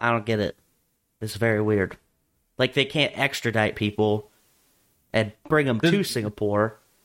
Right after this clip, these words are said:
Speaker 1: but, like,
Speaker 2: There's no way in hell that,
Speaker 1: potentially,
Speaker 2: like,
Speaker 1: yeah.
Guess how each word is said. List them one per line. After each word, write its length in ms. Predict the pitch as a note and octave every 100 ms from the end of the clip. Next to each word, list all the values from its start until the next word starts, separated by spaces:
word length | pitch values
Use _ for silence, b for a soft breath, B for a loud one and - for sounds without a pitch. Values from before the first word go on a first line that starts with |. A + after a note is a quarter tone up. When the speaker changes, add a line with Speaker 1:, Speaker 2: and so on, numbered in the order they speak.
| -
Speaker 1:
but, 240 | B2+ - _ _ _
like, 260 | A2 G#2 - _
Speaker 2:
There's 260 | D#3 D#3 C#3
no 340 | C#3+ C3+ D3+
way 280 | C#3+ B2+ B2+
in 100 | A2
hell 460 | A2 G#2 G#2+ B2 b b
that, 80 | -
Speaker 1:
potentially, 720 | - - B2+ G#2+ A#2+ A#2+ A#2
Speaker 2:
like, 100 | - _ _ _ _ _
Speaker 1:
yeah. 220 | G2+ -